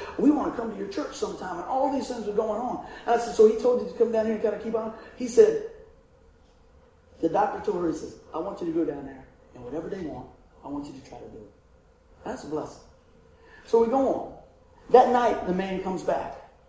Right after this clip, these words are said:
I start to understand a little bit now. He tells me, when in his country, in Ethiopia, he had ten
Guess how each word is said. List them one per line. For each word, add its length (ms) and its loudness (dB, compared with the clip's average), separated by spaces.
I 40 -18
start 240 0
to 80 -4
understand 540 -4
a 40 0
little 160 0
bit 180 -8
now. 200 -14
He 160 -4
tells 340 2
me, 240 -2
when 140 0
in 260 4
his 260 0
country, 300 -2
in 100 -2
Ethiopia, 560 6
he 200 2
had 560 0
ten 480 -2